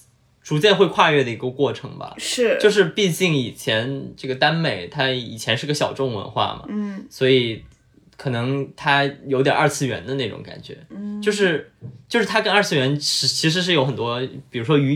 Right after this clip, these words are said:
Speaker 1: 以女向游戏，
Speaker 2: 嗯。
Speaker 1: 就是给女生做的那种，呃，恋爱类游戏一样，
Speaker 2: 嗯。
Speaker 1: 它里面的人物也是很，很完美。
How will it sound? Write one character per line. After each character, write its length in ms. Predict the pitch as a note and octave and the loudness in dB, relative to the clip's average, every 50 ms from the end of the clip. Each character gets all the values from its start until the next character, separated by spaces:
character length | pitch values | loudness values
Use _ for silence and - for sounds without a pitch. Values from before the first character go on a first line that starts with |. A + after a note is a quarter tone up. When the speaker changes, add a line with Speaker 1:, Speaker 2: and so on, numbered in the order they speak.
| C#3+ | -2
Speaker 1:
以 180 | C#3 C3+ C3+ E3 | -2 0 0 2
女 220 | E3+ E3+ D3+ G#2+ | 2 2 0 -2
向 280 | F#2+ - - D3+ C3 A#2 | -2 -2 -2 -2 -2 -2
游 160 | G2+ F2+ F2 | -4 -8 -10
戏， 420 | - - - - A#2 G2 - - - | -12 -12 -12 -10 -10 -10 -10 -10 -10
Speaker 2:
嗯。 400 | - A3 A3 G#3+ G#3+ G#3 G3+ G3 F#3+ | -6 -4 -4 -4 -4 -6 -8 -10 -6
Speaker 1:
就 80 | - | -4
是 140 | D#3 D3 E3 C#3 - - | -2 -2 -2 -2 -2 0
给 120 | - C3+ D3 | 2 4 4
女 140 | D#3 C#3+ - | 4 2 0
生 240 | - - C3 C3+ | -2 -2 -2 -2
做 220 | C#3 - E3 D3 B2+ | -2 -2 0 0 0
的 80 | G#2+ | -2
那 160 | G#2+ A#2+ A2+ A2 | -2 -4 -6 -6
种， 260 | A2 G#2+ G2+ F#2+ - - _ _ _ _ _ _ _ _ | -6 -8 -10 -10 -14 -20 _ _ _ _ _ _ _ _
呃， 460 | - A#2+ A#2 G#2 G#2 G#2 G2 G2 - | -4 -2 0 0 0 -2 -4 -4 -2
恋 180 | C3 C#3 C#3 C#3 | 0 2 2 4
爱 140 | B2+ A#2 A#2 | 4 2 0
类 160 | B2 A#2 G#2 | -2 -4 -4
游 160 | F2+ D#2+ - | -6 -8 -10
戏 240 | - - - A#2 G2+ | -12 -10 -10 -8 -8
一 220 | E2+ F2 G#2 G2+ G2 | -8 -8 -8 -6 -6
样， 160 | A2 G#2+ G#2+ | -6 -4 -4
Speaker 2:
嗯。 20 | |
Speaker 1:
它 100 | - C#3+ | 0 2
里 240 | D#3 D#3 D3 C3+ B2+ | 2 4 4 2 0
面 140 | A#2 B2 C3+ | 0 0 0
的 80 | C3+ | 0
人 260 | C3 A#2+ A#2+ A#2 A#2 B2+ | 0 -2 -2 -4 -4 -4
物 60 | B2+ | -4
也 100 | A2 F#2 | -4 -6
是 140 | - - C3 | -6 -8 -8
很， 380 | - - A2+ G2+ - - - - - - - - - - - - - - - | -6 -6 -6 -6 -8 -14 -18 -18 -20 -20 -20 -20 -20 -20 -20 -20 -20 -20 -12
很 160 | - - C#3+ | -6 -2 0
完 140 | C#3+ B2+ B2 | 0 0 0
美。 260 | C3 A#2 - A#2 - | 0 -2 -4 -6 -12